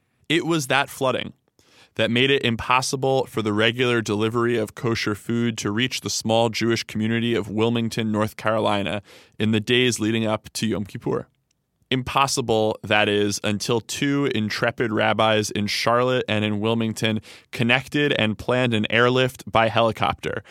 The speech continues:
of one hundred and fifty pounds of kosher food. Now, how many Jews were stuck in Wilmington instead of safely elsewhere with family or friends?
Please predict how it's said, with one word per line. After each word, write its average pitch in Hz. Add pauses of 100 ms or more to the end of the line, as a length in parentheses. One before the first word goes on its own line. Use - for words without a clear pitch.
(260)
of 101
one 101
hundred 117
and 104
fifty 123
pounds 110
of -
kosher 101
food. - (640)
Now, 143
how 156
many 170
Jews 131
were 123
stuck 117
in 107
Wilmington 123
instead 113
of 104
safely 113
elsewhere 117
with 110
family 135 (380)
or 101
friends? 127